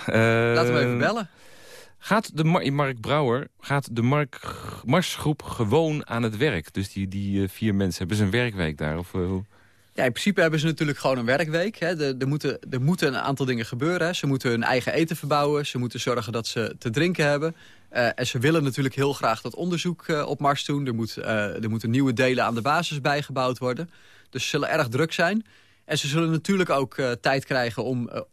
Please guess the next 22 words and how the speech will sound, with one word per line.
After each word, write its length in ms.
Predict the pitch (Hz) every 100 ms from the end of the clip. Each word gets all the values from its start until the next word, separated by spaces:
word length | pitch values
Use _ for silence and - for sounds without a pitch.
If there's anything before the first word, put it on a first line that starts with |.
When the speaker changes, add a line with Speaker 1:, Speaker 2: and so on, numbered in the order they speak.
| -
Speaker 2:
om 100 | 156
te 100 | 120
slapen 480 | 139 131 170 202 208 - _
en 160 | - 165
om 100 | 151
te 80 | -
ontspannen. 580 | 120 - - 190 156
Dus, 320 | 120 123 - -
eh, 100 | 127
het 140 | 123
zal, 320 | - 156 - _ _ _ _
eh, 160 | - 139
ja, 300 | 147 160 120
eh, 160 | 127 113 -
voor 280 | - 151 139
zover 240 | 113 151
je 100 | 147
daarvan 280 | 131 - 127
kan 120 | 123
spreken, 360 | - 170 139 -
zal 120 | 139
het 300 | 127 113